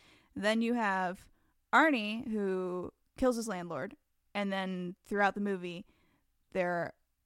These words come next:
the, I guess the character's name is the occultist, the witch,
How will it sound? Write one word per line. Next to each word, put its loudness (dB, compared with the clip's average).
the, -2
I -2
guess 0
the -2
character's -4
name -4
is -8
the -6
occultist, -8
the 0
witch, -4